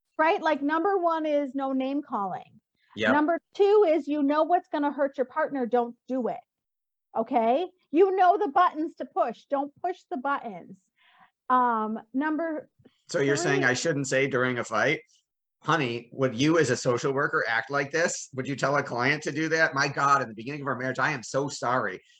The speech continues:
Speaker 2: I used to throw that crap in your face, and that was totally unfair. And thank God you put up with it. And I learned to stop doing it a long time ago."
Speaker 1: Well, I think what Seth has learned is that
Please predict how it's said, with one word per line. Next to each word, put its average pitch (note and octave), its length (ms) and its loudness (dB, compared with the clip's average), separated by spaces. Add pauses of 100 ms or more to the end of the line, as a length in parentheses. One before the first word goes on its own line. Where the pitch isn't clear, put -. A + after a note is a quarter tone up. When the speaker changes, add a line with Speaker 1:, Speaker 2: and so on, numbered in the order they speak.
Speaker 2:
I A#2+ 140 -2
used E3+ 220 -4
to C3+ 80 -4
throw C3+ 240 -4
that C3+ 200 -2
crap C3 240 -2
in C3+ 120 -2
your A#2+ 120 -4
face, C3+ 500 -4 (280)
and B2+ 100 -4
that D3 120 0
was D3+ 180 -4
totally C#3+ 400 -4
unfair. B2+ 640 -4
And A2+ 240 -8
thank C#3 260 -6
God C3 320 2
you C3+ 80 -6
put A#2+ 180 -4
up A#2+ 160 -2
with D3 140 -4
it. D#3 240 -2
And B2 260 -8 (220)
I A2+ 140 -4
learned C3+ 240 -4
to - 60 -6
stop B2 280 -4
doing C3+ 200 -2
it A#2+ 80 -4
a A2+ 60 -4
long B2 220 0
time A#2+ 240 -4
ago." F#2 160 -12 (880)
Speaker 1:
Well, E4 480 4
I D4+ 120 -2
think F#4+ 240 -6
what D4 180 -6
Seth C#4 220 -2
has B3+ 200 -4
learned A3+ 340 -4
is A3 160 -6
that G3+ 360 -2